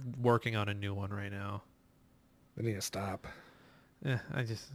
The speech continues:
Speaker 1: it's
Speaker 2: Forza
Speaker 1: ra-,
Speaker 2: is the
Speaker 1: it's
Speaker 2: same way,
Speaker 1: racing.
Speaker 2: though. I think it's Forza too, but I mean,
Speaker 1: Forza at least took a break, but yeah, Forza's kinda like, I know Horizon five is hitting it off big for them, but it's like, guys,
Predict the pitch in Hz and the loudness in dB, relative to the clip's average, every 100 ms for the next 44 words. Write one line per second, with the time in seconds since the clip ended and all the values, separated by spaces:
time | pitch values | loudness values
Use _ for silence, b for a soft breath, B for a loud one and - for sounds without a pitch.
0 | 143 120 196 226 202 151 139 160 135 131 | 6 12 12 12 12 12 12 12 12 12
1 | 120 143 - 156 131 - b b b 170 | 12 10 10 8 6 -4 b b b 8
2 | 170 - 160 123 120 131 117 117 120 - | 8 12 12 12 10 8 10 8 2 4
3 | 139 131 123 - - - - - 208 208 | 6 6 4 -2 -14 -20 0 8 8 10
4 | 185 151 104 151 143 - 123 107 110 110 | 6 4 4 8 8 6 4 6 8 6
5 | 127 123 123 - 135 120 113 - 120 117 | 6 6 8 8 6 6 0 2 4 4
6 | 117 107 - b b b b - 123 123 | 0 -2 -4 b b b b 2 4 6
7 | 120 120 - - 120 113 107 104 107 101 | 4 2 0 6 8 8 6 2 6 8
8 | 101 98 104 - 113 110 107 101 - 101 | 8 4 0 0 2 6 6 6 2 0
9 | 101 110 101 101 101 - 107 101 101 98 | 2 0 2 2 0 0 -4 -2 -2 -2
10 | 98 - - | -4 -6 -10